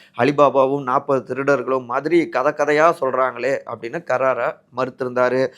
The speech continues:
ஆனாலும் பாமகவை சுற்றி எக்கச்சக்கமான சலசலப்புகள், போர்க்காட்சிகள் தென்பட்டபடி இருக்குங்க. உடனடியாக சரி செஞ்சா மட்டும்தான் ஓராண்டு இருக்கின்ற இந்த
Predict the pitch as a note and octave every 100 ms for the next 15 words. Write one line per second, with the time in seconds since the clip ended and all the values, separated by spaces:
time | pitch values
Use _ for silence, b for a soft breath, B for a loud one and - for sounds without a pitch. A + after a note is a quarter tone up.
0 | b b C3 F3 E3 C3 B2+ B2+ - C#3+
1 | G3+ G3 F3 C#3+ B2+ A#2 C#3 A#2+ - C3
2 | B2+ - B - C3 - G3+ F3 - C3+
3 | B2 C3 C3 C3 B2+ C#3+ C#3+ C3 A#2+ A#2
4 | B2 B2 - D3+ F#3 F3 C3 D#3 A2 C3
5 | - - C3 C3+ C3+ A#2 A#2 B2+ C3+ A#2
6 | A2+ A#2 B2 B2 - b b b B2+ C3+
7 | D#3+ D3+ D3 E3+ F#3 C#3+ C#3 D3 C3 B2
8 | A#2 A2 A#2 D3 A#2 A2+ A#2+ - B2 B2+
9 | D3 D3 E3 D#3 C3 A#2+ A#2 A2+ C3 -
10 | b b C3